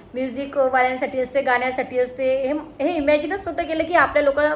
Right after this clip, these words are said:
लोक पण तिथे काही वर्क करू शकते. ठीक आहे, त्याच्यानंतर पुन्हा Instagram, फे-, Facebook-वर पुन्हा मी प्रयत्न केला. मला पुन्हा इथे यायला दोन वर्ष लागले.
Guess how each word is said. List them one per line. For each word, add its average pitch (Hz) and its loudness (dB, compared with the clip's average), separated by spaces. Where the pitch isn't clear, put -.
लोक 254 0
पण 277 -4
तिथे 285 -8
काही 277 -2
वर्क 262 -4
करू 247 -10
शकते. - -16
ठीक 339 2
आहे, 339 6
त्याच्यानंतर 370 4
पुन्हा 415 2
Instagram, 302 2
फे-, - -4
Facebook-वर 285 2
पुन्हा 247 -4
मी 330 -2
प्रयत्न 277 0
केला. 277 0
मला 240 -2
पुन्हा 269 -4
इथे 330 -4
यायला 269 0
दोन 247 -2
वर्ष 220 -8
लागले. 220 -4